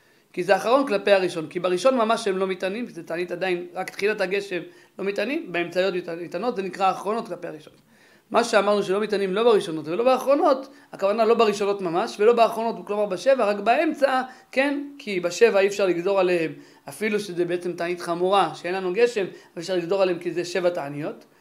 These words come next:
ובראשונות, כמו שאמרנו, זה עדיין תעניות קלות, רק באמצעיות הן מתענות. אומרת הגמרא הקדושה, "מה אלו יתרות על הראשונות?" אלא שבאלו מתריעין ונועלים תחנויות, כך למדנו במשנה.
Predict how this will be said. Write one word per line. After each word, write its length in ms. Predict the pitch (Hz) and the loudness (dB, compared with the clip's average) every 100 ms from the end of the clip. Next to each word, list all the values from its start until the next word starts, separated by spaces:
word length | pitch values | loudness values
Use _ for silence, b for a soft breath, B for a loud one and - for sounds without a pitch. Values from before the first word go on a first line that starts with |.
| b b | b b
ובראשונות, 500 | 185 190 190 220 233 | 2 2 2 0 -4
כמו 100 | 220 | -4
שאמרנו, 300 | 208 202 208 | -4 -2 -2
זה 80 | 190 | 0
עדיין 220 | 185 202 | 0 -2
תעניות 400 | 196 185 185 190 | -2 -2 -2 -4
קלות, 440 | - 147 220 302 180 | -6 -2 0 0 0
רק 160 | 220 277 | 0 2
באמצעיות 600 | 202 180 175 180 220 202 | 2 0 0 0 0 -2
הן 60 | |
מתענות. 480 | 170 165 156 - - b b b b b | -10 -10 -10 -12 -20 b b b b b
אומרת 220 | 233 269 | -2 2
הגמרא 220 | 240 214 208 | 2 2 0
הקדושה, 260 | 202 165 123 _ _ _ - | -2 -8 -20 _ _ _ -6
"מה 220 | 208 202 | -4 2
אלו 340 | 262 285 277 262 | 4 4 2 0
יתרות 640 | 190 - 180 180 233 226 | 0 0 0 2 2 2
על 140 | 190 | 0
הראשונות?" 520 | 185 175 175 147 - _ b b - | 0 0 -4 -10 -12 _ b b 2
אלא 460 | 262 277 240 226 214 | 6 6 6 2 0
שבאלו 540 | 208 175 175 233 233 | -4 -2 4 6 4
מתריעין 640 | 208 208 202 262 285 254 247 | 0 -2 -2 0 2 0 -2
ונועלים 400 | 196 196 185 214 | -2 0 0 -2
תחנויות, 420 | 220 190 202 240 233 | -6 -6 -2 0 0
כך 200 | 202 185 | -4 -6
למדנו 260 | 185 180 | -4 -4
במשנה. 340 | 175 175 170 | -4 -6 -12